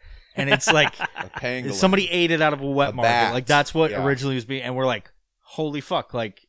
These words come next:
Speaker 1: I don't know how bad this is. And everybody's fucking washing their hands and doing, like, masking, no masking, like, all over the place. Like, th-, there were people that were taking, that were getting, like, fucking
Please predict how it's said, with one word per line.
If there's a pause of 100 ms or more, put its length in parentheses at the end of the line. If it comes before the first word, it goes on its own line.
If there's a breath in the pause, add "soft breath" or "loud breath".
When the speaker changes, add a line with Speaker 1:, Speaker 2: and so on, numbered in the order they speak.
(160)
Speaker 1:
I
don't
know
how
bad
this
is.
And
everybody's
fucking
washing
their
hands
and
doing, (760 loud breath)
like,
masking,
no
masking,
like, (160)
all
over
the
place. (300 loud breath)
Like, (200)
th-,
there
were
people
that
were
taking,
that
were
getting,
like, (480)
fucking